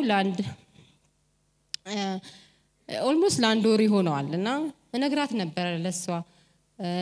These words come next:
ለአንዳንድ ሰዎችም እነግራቸው ነበረ እና እነሱ እንትን አይሉኝም፣ ቆይ እያሉኝ፣ እም፣ <clears throat> ይሉኝ ነበረ እና የዛ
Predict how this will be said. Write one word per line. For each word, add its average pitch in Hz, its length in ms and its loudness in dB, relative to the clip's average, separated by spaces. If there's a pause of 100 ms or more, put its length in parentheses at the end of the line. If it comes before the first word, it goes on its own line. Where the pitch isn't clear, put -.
(140)
ለአንዳንድ 185 400 0
ሰዎችም 170 460 -2
እነግራቸው 170 560 -2
ነበረ 165 400 -2
እና 196 140 0 (460)
እነሱ 180 420 -2 (960)
እንትን 220 300 0
አይሉኝም፣ 170 460 0 (760)
ቆይ 190 220 -2
እያሉኝ፣ 175 420 0 (1600)
እም፣ 160 440 -2 (840)
<clears throat> - 80 2 (220)
ይሉኝ 233 300 6
ነበረ 196 360 2
እና 247 140 4 (1000)
የዛ 220 240 0